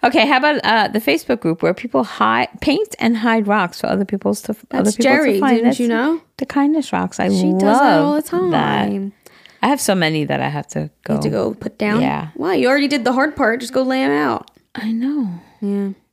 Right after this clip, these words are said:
Speaker 2: You're out and about all over South Shore, North Shore. <laughs>
Speaker 1: No, I gotta do it, like, in the woods.
Speaker 2: In the woods.
Speaker 1: In the woods. You know what's crazy? When, when covid happened, when it was,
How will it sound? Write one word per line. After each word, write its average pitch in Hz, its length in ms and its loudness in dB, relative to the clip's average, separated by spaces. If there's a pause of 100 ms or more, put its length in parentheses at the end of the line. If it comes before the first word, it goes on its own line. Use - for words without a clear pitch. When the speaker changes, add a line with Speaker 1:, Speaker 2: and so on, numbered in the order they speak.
(440)
Speaker 2:
You're 240 160 2
out 277 160 2
and 247 80 0
about 262 360 2
all 240 180 2
over 240 220 0
South 254 280 0
Shore, 269 160 2
North 262 260 0
Shore. 247 400 0
<laughs> 196 60 -8 (840)
Speaker 1:
No, 180 80 0
I - 40 -2
gotta 285 260 -2
do 247 180 0
it, - 40 0
like, 185 240 0
in 175 100 0
the 151 100 0
woods. 147 520 -4 (520)
Speaker 2:
In 370 140 6
the 208 120 2
woods. 175 120 -10 (300)
Speaker 1:
In 175 100 -10
the - 680 -12
woods. 370 200 -4
You 247 60 4
know 349 60 4
what's 381 100 0
crazy? 226 460 0 (260)
When, 185 300 0
when 175 280 -2
covid 214 380 2
happened, 240 600 0
when 170 300 -2 (680)
it 151 60 0
was, 147 120 -2